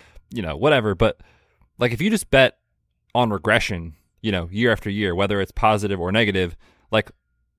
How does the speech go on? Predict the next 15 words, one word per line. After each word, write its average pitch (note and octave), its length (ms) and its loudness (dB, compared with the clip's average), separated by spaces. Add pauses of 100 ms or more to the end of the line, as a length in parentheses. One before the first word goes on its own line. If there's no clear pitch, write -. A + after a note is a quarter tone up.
(120)
last D3 300 2
year F#3 80 0
we D#3+ 100 0
were C3+ 160 0
in A2+ 380 -2
on, G#2 380 -2 (240)
uh, F2+ 160 -10
Cole C3+ 200 0
Kmet B2+ 300 -2
because C#3 260 -2
the D3 80 -6
year D#3 100 -4
before D3 300 -4
he C#3 140 -6
had B2+ 200 -2